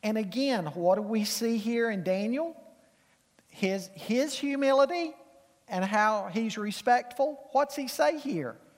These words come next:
"King, I, I, I could only wish that this was a message for one of your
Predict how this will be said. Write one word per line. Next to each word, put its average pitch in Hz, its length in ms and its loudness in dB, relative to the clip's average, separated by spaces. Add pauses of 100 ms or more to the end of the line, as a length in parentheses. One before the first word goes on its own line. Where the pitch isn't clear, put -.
(920)
"King, 302 320 -2
I, 294 380 2 (120)
I, 320 300 4 (340)
I 339 160 2
could 269 220 4
only 277 500 2
wish 254 1120 0 (1500)
that 202 340 4
this 269 260 0
was 233 220 -2
a 214 100 2
message 196 760 -2
for 175 220 -6
one 180 260 -4
of 160 180 -6
your 151 240 -6